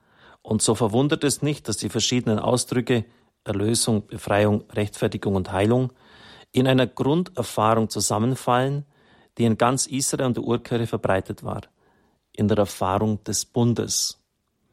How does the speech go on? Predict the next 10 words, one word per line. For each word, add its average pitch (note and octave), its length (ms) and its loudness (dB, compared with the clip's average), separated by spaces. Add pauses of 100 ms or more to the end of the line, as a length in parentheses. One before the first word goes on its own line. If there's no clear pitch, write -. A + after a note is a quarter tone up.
(400)
Der A#2 60 -16
Bund G#2+ 300 -2
ist - 220 -6
etwas F#2 320 -4
ganz F#2+ 240 -2
Entscheidendes, F#2+ 720 -2
liebe F#2 320 0 (120)
Zuhörer, G2 460 0
hebräisch F#2+ 640 -2
Berit. G2+ 480 0